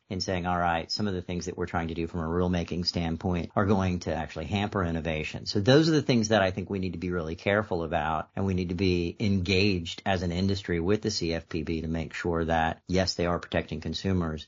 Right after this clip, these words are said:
they are making sure that the financial institutions participating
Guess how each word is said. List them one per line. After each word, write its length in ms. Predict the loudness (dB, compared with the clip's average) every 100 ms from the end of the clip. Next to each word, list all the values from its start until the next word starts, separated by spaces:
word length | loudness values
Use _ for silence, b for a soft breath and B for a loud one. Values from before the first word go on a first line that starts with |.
| -2
they 80 | 2
are 160 | 4
making 320 | 2 2 -2
sure 180 | 0 0
that 140 | 0 -4
the 80 |
financial 460 | -2 0 2 0 0
institutions 560 | -2 -2 0 0 0 -4
participating 800 | 0 4 4 6 4 4 2